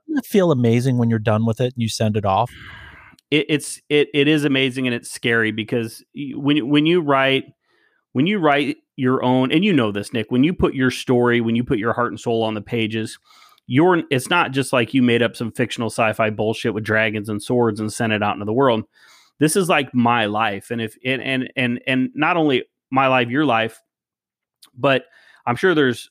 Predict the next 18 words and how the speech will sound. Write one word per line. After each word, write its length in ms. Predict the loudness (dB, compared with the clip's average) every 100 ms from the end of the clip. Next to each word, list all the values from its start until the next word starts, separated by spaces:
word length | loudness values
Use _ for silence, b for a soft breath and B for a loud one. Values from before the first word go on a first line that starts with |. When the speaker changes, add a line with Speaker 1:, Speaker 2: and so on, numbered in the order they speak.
| _
Speaker 2:
a 80 | -4
thousand 480 | 0 2 0 -2 -2
police 300 | -2 -2 -2
officers 380 | -4 -6 -8 -6
that 200 | -6 -6
can 400 | -8 -6 -8 -12 _
relate 380 | -2 2 2 2
to 60 | 0
everything 300 | 0 0 -2
that 80 | -2
you 100 | -4
say 180 | -4 -4
in 60 |
your 80 | -4
book. 400 | 0 0 0 -6 b b b -6
And, 180 | -4 -2
and 180 | -2
so 400 | 0 2 4 2